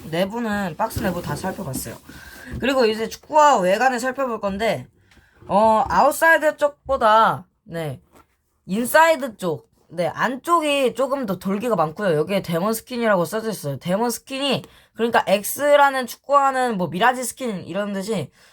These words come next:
다 축구화마다 이런 스킨이 있는 거예요. 네. 그리고 뒤쪽에 보시면은 프레데터라고 써져 있고 여기에 금색이랑 흰색이랑 이렇게 같이 만들어놨어요. 그리고 여기가 발목이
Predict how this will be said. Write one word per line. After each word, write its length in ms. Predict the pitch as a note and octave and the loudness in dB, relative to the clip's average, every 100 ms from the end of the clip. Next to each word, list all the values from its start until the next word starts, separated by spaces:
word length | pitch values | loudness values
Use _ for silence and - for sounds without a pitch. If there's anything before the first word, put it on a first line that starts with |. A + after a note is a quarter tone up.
| _ | _
다 100 | F3+ | -8
축구화마다 1080 | F3 - D4 D#4+ D4 B3+ G#3 G3 F#3 C#3+ B2+ _ _ _ | -8 2 4 6 4 4 4 4 4 0 -8 _ _ _
이런 680 | F3+ G3 F#3 F3+ F3 C#3 B2+ | -4 0 0 0 -2 -6 -10
스킨이 440 | - - F4+ D#4 | -14 -10 -10 -4
있는 280 | F#3+ E3+ E3+ | -4 -4 -4
거예요. 300 | D3 B2+ - - _ | -4 -6 -12 -18 _
네. 260 | C#3 A#2+ _ _ _ _ _ | -12 -12 _ _ _ _ _
그리고 340 | G#3+ A3+ A#3 | -4 2 2
뒤쪽에 440 | A3+ G#3 F#3 C4+ B3 | 2 -10 -6 -2 -2
보시면은 500 | G3+ G3+ G#3+ G3+ F#3 | -4 -4 -4 -4 -4
프레데터라고 560 | B3+ C#4 C#4+ C#4 B3 | -2 0 0 0 0
써져 260 | G#3+ A3+ A#3 | 0 -2 -4
있고 280 | G#3 - D#3+ | -4 -4 -2
여기에 220 | D3+ E3+ E3+ | -2 -2 -6
금색이랑 720 | F3+ F#3 G#3 A#3+ G#3+ G#3 B3 | -4 -2 0 0 2 2 2
흰색이랑 840 | B3 C4+ C4+ C#4 C4 A3+ B3 C4 A#3+ | 0 -8 -4 -4 -4 0 2 2 -2
이렇게 220 | E3 E3+ | -6 -10
같이 300 | - D#3+ - | -12 -12 -8
만들어놨어요. 600 | D3+ C#3 D#3+ D3 B2+ C3 | -6 -4 -2 -4 -6 -10
그리고 240 | B2+ G#3+ F#3+ | -4 0 0
여기가 200 | E3+ E3 | 2 -2
발목이 680 | - F3+ G#3+ G#3+ B3 G3+ | 0 0 0 0 -2 -4